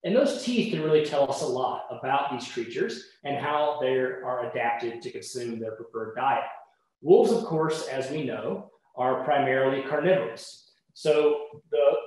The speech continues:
wolf genus actually gets its name, uh, Canis, from the large canine teeth you can see here, top and bottom. Also, because they're a carnivore, if you look at the molars and premolars,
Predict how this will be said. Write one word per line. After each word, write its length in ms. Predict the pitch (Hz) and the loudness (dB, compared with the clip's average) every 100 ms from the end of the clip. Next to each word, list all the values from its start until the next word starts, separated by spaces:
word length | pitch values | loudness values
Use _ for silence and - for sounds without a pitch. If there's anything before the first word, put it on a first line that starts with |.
| - _ | -10 _
wolf 240 | 175 226 - - - | 6 8 6 0 -8
genus 460 | - 294 - - | -4 -2 0 0
actually 340 | - - - - | -2 -4 -8 -14
gets 160 | - | -12
its 280 | - - - | -12 -10 -4
name, 420 | 208 - - 185 - _ _ _ _ 117 | 0 0 -2 -6 -10 _ _ _ _ -14
uh, 80 | 117 - | -14 -6
Canis, 640 | 220 254 - - - - _ _ | -2 -2 -2 -6 -12 -18 _ _
from 220 | 160 180 | 0 2
the 60 | 202 | 4
large 500 | 170 135 139 143 - - - | 6 6 6 6 2 -6 -8
canine 440 | 135 131 127 120 117 | -6 -6 -6 -6 -6
teeth 420 | 180 139 - - | -2 -2 -4 -10
you 100 | 117 | -12
can 140 | 117 | -12
see 200 | - 123 - | -12 -12 -10
here, 260 | 139 - - - | -10 -12 -14 -12
top 280 | 120 - 120 | -10 -10 -12
and 120 | 113 | -12
bottom. 360 | 117 117 - - _ _ _ _ _ _ _ _ _ _ _ _ _ _ _ - | -10 -10 -14 -20 _ _ _ _ _ _ _ _ _ _ _ _ _ _ _ 2
Also, 560 | 208 240 180 165 196 | 4 8 8 8 6
because 320 | 170 170 151 151 | 2 4 4 6
they're 220 | 139 - | 4 2
a 40 | |
carnivore, 760 | 147 135 117 113 117 - - - _ _ | -2 -2 -2 -2 -2 -4 -10 -18 _ _
if 180 | 180 240 | 4 4
you 140 | 226 | 4
look 240 | 208 214 214 | 6 4 4
at 180 | 170 - | 0 0
the 60 | |
molars 720 | 135 135 156 226 214 165 - | -2 2 6 8 8 6 0
and 260 | - 117 - | -4 -10 -14
premolars, 760 | - 330 339 147 - - - | 0 4 4 2 -2 -8 -10